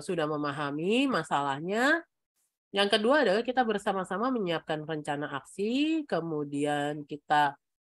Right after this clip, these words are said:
memformulasikan ide untuk menyusun strategi bisnis,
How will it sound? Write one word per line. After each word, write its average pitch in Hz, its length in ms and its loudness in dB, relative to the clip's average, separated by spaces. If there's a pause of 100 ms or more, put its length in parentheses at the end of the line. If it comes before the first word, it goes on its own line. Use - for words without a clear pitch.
memformulasikan 233 1200 2 (160)
ide 180 400 2
untuk 170 240 -4
menyusun 165 560 -4
strategi 151 480 -2
bisnis, 151 560 -4